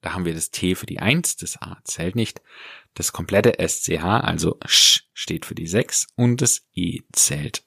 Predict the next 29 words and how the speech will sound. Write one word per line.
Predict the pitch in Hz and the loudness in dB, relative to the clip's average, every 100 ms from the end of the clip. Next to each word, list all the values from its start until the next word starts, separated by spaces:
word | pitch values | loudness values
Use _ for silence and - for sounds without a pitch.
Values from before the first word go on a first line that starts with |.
| - | -8
nicht, | 76 78 78 - - | -8 -4 -4 -4 0
weil | 78 | 2
es | - | 4
ein | 95 | 6
Selbstlaut | 85 82 - - 80 | 6 4 2 -2 -2
ist. | 80 - | -2 -2
Also | 80 80 | -2 -2
haben | - 80 | 0 0
wir | 82 - | -2 -4
in | |
dem | 80 78 | -4 4
Wort | 95 107 | 4 4
Tasche | - 110 - 127 123 - - - _ _ _ | 2 2 4 4 2 -6 -20 -20 _ _ _
die | - - | -4 -2
eins | - 80 - - - | -2 -4 -4 -6 -8
und | - 78 - | -8 -8 -6
die | 87 82 | -2 0
sechs, | 85 107 - - | 0 0 -2 -6
also | 82 78 82 | -6 -2 0
die | 95 | 2
sechzehn. | 92 82 76 - - - - _ _ _ _ _ _ _ _ _ _ _ _ _ _ _ _ _ _ _ _ _ _ _ _ _ _ _ _ _ _ - - | 2 0 0 0 -2 -2 -10 _ _ _ _ _ _ _ _ _ _ _ _ _ _ _ _ _ _ _ _ _ _ _ _ _ _ _ _ _ _ -10 2
Und | 117 | 4
jetzt | 107 120 - | 6 4 2
kommen | 92 | 2
wir | 92 | 2
zu | - 92 | 2 2
unserem | - 113 110 98 95 92 98 | 4 4 4 4 4 2 4
lustigen | 98 101 - 95 92 | 4 4 4 4 6
Merkbild. | 98 127 127 123 - | 4 6 6 6 2